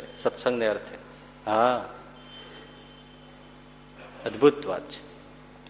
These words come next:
સમર્પણ ત્રણ પ્રકારના છે. આમ તો પાંચ સાત પ્રકારના છે, પણ મૂળ ત્રણ પ્રકાર: ઉત્તમ, મધ્યમ ને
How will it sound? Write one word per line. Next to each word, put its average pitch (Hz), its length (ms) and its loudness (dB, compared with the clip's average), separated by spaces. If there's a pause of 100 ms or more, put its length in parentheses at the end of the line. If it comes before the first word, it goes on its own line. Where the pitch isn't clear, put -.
(800)
સમર્પણ 147 680 10
ત્રણ 131 340 8
પ્રકારના 101 520 2
છે. - 380 -10
આમ 160 220 12
તો 180 160 12
પાંચ 175 260 12
સાત - 240 12
પ્રકારના 110 440 8
છે, - 100 -10 (1000)
પણ 131 120 0 (260)
મૂળ 151 240 10
ત્રણ 135 240 10
પ્રકાર: - 340 2 (640)
ઉત્તમ, 170 300 10
મધ્યમ 143 400 12
ને 160 460 8